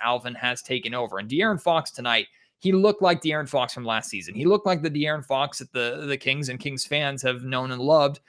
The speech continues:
since he was drafted, which is that speedy burst De'Aaron Fox. He put on a clinic, uh, around the rim, a very efficient twelve of eighteen shooting, uh, seven of eight from the free throw line, which you absolutely love. He finished with thirty-three points,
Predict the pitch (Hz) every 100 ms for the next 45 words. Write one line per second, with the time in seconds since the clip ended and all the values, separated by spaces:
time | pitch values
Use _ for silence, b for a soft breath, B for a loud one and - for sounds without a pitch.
0 | b - 156 135 180 147 147 156 175 -
1 | 92 101 123 120 117 - - 175 185 185
2 | 143 123 - 170 160 - - - _ _
3 | _ 135 147 139 120 117 - 101 78 -
4 | - - 180 190 175 147 - - 175 170
5 | 170 b b - 139 147 143 143 131 151
6 | 160 156 131 135 156 170 156 - 151 139
7 | 110 - 143 156 143 113 143 135 139 135
8 | - 135 131 131 131 b b 120 - -
9 | 180 185 151 151 156 156 123 151 147 147
10 | 143 143 135 127 127 139 - 123 123 127
11 | 127 135 143 127 120 - 139 127 - 131
12 | 123 127 123 120